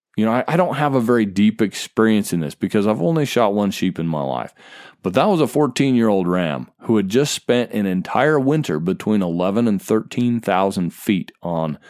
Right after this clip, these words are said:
the south slope of this peak, where the wind blows the snow free and it gives them, you know, it enables the sheep there, the old rams that winter up there, to get to the, the, uh, grasses and,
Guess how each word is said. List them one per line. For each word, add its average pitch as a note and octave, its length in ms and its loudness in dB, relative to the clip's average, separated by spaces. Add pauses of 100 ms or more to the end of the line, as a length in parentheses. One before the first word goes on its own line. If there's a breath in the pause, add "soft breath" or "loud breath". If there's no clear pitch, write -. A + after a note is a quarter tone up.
(280 loud breath)
the D#2 100 -10
south E2+ 320 -2
slope G2+ 340 0
of F#2 80 2
this E2 180 -2
peak, - 440 -6 (440 loud breath)
where F2+ 560 0 (300)
the F#2 120 0
wind F#2 600 0
blows F#2+ 460 0
the E2+ 100 -6
snow G#2 320 0
free D2+ 300 -4
and C#2+ 140 -8
it D2 120 -10 (380)
gives G2+ 320 0
them, F2+ 340 0 (460 soft breath)
you F2 120 -6
know, D#2 120 -4
it E2 60 -4
enables G2 560 2
the D#2+ 100 -4
sheep - 360 -2
there, D2 180 -4
the D#2 100 -4
old G#2 240 0
rams G#2+ 320 0
that E2+ 120 -6
winter B2+ 280 0
up D2+ 140 -6
there, D#2 120 -4
to D2+ 300 -10 (600 loud breath)
get G#2+ 360 -2
to G#2+ 120 -2
the, D2+ 440 -4 (340)
the, - 100 -6 (360)
uh, C#2 300 -8 (560)
grasses G#2 640 0
and, D#2+ 340 -4